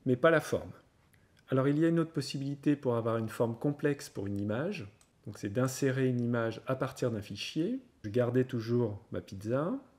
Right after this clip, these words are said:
Ensuite, vous dessinez des formes. Par exemple, je vais dessiner un triangle, je vais le dupliquer avec contrôle déplacer comme on a vu dans les autres vidéos. Je refais un contrôle déplacer. Rotation avec la touche majuscule pour pouvoir le mettre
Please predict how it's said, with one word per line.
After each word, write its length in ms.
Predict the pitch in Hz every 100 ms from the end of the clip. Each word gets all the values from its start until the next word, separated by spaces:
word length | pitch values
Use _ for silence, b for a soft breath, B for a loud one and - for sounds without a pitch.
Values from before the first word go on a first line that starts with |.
| _ _ _ _ -
Ensuite, 380 | 135 - 156 123
vous 100 | 113
dessinez 520 | 131 131 - 123 107
des 140 | 110
formes. 480 | - 160 220 254 127 - _ - - _ _ _ _
Par 140 | 135
exemple, 340 | 131 127 131 113
je 60 |
vais 120 | 113 110
dessiner 440 | 117 - 120 110
un 80 | 107
triangle, 580 | - 127 135 170 220 240 -
je 100 | 131
vais 120 | 131
le 60 | 127
dupliquer 580 | 139 131 135 - 143 131
avec 280 | 127 107
contrôle 640 | - 120 - - 123 110 95
déplacer 640 | 98 113 117 110 - 120
comme 200 | 113 98
on 120 | 98
a 60 | 104
vu 180 | 104 110
dans 120 | 95
les 180 | 95 101
autres 160 | 95
vidéos. 560 | 95 92 104 143 247 311 - _ _ _
Je 100 | 117
refais 420 | 101 120 - 139
un 100 | 131
contrôle 380 | 120 107 - 101
déplacer. 760 | 98 - 107 107 - 151 180 247 - _ _ _ _
Rotation 880 | 113 139 143 139 - - 143 139 139 120
avec 240 | 123 127
la 100 | 123
touche 300 | - 123 -
majuscule 800 | 127 117 123 - - 131 117 104 104 _ _ _ -
pour 160 | 117
pouvoir 300 | - 117 117
le 100 | 110
mettre 400 | 113 113 113 -